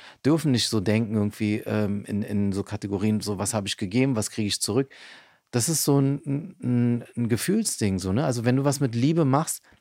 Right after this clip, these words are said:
dann wirst du auf jeden Fall was zurückkriegen, weil, ähm, ich glaube schon dran, dass die Menschen eher positiv sind als negativ und auch eher, also dass sie eher gut sind als schlecht, ne?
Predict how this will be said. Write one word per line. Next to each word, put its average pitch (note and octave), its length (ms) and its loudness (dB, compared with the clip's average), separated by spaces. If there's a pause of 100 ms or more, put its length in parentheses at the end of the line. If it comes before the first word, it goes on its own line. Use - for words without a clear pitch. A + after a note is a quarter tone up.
dann A#2+ 160 4
wirst D3+ 200 2
du D3+ 60 0
auf C3 200 0
jeden D3+ 380 -2
Fall C#3+ 400 0
was C3 220 -2
zurückkriegen, F#2+ 840 -4
weil, G2 240 0 (520)
ähm, G#2 420 0 (240)
ich - 140 -6
glaube C#3+ 240 4
schon C#3+ 260 2
dran, C#3 140 4
dass B2+ 120 0
die B2 60 -2
Menschen A#2+ 380 0
eher A#2 180 0
positiv B2 580 0
sind A2+ 240 -2
als G#2 200 -6
negativ G#2 600 -2
und F#2+ 120 -8
auch G2 120 -4
eher, A2 220 -4
also G#2+ 200 0
dass G2+ 140 -2
sie A#2+ 100 -2
eher G#2+ 140 2
gut A#2 260 -2
sind A2+ 180 -2
als G#2 220 -2
schlecht, A#2+ 400 -2
ne? G2+ 220 -8